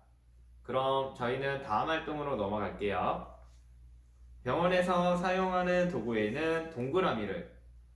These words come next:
소방서에서 사용하는 도구에는 네모를, 주방에서 사용하는 도구에는 세모로 표시해 보아요. 지금 병원에서는 동그라미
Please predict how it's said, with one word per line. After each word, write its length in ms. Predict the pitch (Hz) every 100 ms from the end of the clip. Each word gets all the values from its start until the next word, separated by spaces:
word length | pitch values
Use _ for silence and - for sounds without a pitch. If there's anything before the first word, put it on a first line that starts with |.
| - -
소방서에서 1000 | 160 165 170 170 147 147 147 147 147 147
사용하는 640 | 160 160 156 147 143 135
도구에는 800 | 110 101 104 95 120 156 160 -
네모를, 520 | 104 143 131 98 87 - _ - - - - -
주방에서 760 | 113 147 165 160 165 156 156
사용하는 680 | 175 180 180 175 160 160 156
도구에는 760 | 110 101 104 98 135 156 156
세모로 680 | 156 185 175 131 165 196 -
표시해 440 | - 202 202 196 180
보아요. 400 | 101 92 - - - - - - _ _ _ _ _ - - _ _ _ - -
지금 540 | 120 143 143 147 139
병원에서는 920 | 113 110 165 170 170 170 165 160 160
동그라미 960 | 151 104 101 117 98 95 131 170 180